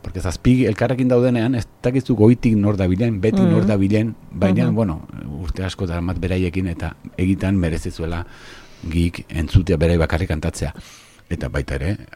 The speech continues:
Speaker 1: azken finean, eh, Orfeoneko taldean ere bera bakarka kantatu du Orfeonarekin.
Speaker 2: Mhm.
Speaker 1: Orduan kontu atera, Giren, eh, bueno, ze ahotsa, nola kantatzen duen hori ikusgarria da. Eta, bueno, berak izan duen bezala disko berri honetan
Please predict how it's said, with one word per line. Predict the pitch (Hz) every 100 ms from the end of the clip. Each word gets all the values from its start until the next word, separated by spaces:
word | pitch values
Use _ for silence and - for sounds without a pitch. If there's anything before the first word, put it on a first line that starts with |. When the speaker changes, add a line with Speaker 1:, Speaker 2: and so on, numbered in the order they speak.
| -
Speaker 1:
azken | - 82
finean, | 73 85 82 107 104
eh, | 60 -
Orfeoneko | - - 71 69 76 87 82 82 - _ - _ _ - -
taldean | 87 80 82
ere | 92 82
bera | 80 90
bakarka | 76 - 117 - 76
kantatu | 73 - - 64
du | 65
Orfeonarekin. | 65 65 67 67 101 87 - - -
Speaker 2:
Mhm. | 185
Speaker 1:
Orduan | 78 87
kontu | 85 87 85
atera, | 90 107 131 - - - _ - 80
Giren, | 82 80 87 107 110 58 50
eh, | 50 69
bueno, | 80 98 120 -
ze | - - 90
ahotsa, | 82 87 95 98 113
nola | 104 90 90 87
kantatzen | 90 80 80 82 80
duen | 82 87
hori | 78 87
ikusgarria | 85 85 98 90 65
da. | 71 - -
Eta, | 78 - 67 -
bueno, | 73 73
berak | 78 73
izan | 85 82
duen |
bezala | 78 92 82
disko | 76 - 76
berri | 82 80
honetan | 78 76 76 78